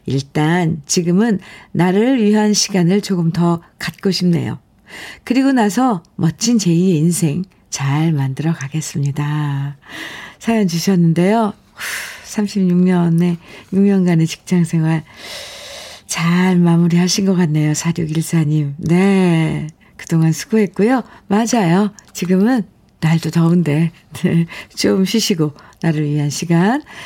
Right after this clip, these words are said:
갖고 정말 내가 뭘 좋아했었나 찾아가는 거, 그 여정도 참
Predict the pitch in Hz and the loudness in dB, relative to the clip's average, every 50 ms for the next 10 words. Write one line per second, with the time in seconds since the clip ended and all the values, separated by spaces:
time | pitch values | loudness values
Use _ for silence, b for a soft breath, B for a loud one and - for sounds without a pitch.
0 | B B B B B - - 160 165 - _ - 165 151 139 135 - B B B | B B B B B -6 -6 -6 -6 -6 _ -4 -4 -2 -2 -6 -10 B B B
1 | B B B - 220 226 240 262 262 233 220 202 202 208 185 196 214 226 202 214 | B B B -2 0 2 2 2 2 2 0 0 0 0 2 2 2 2 2 2
2 | 208 208 202 185 170 - 180 170 160 156 156 160 160 165 165 165 165 160 160 160 | 2 2 2 0 0 0 0 0 2 2 2 2 2 2 2 2 2 2 0 -2
3 | - - 202 202 220 208 190 170 147 143 139 139 - 123 135 b b b b - | -2 -4 -2 -2 0 0 0 0 0 -2 -4 -4 -6 -8 -10 b b b b -2
4 | - 190 170 156 156 170 165 156 156 156 - - - - - 330 330 339 339 339 | 0 0 0 2 2 0 0 0 -2 -6 -8 -12 -12 -8 -4 -2 -2 0 0 -2
5 | 339 339 | -4 -6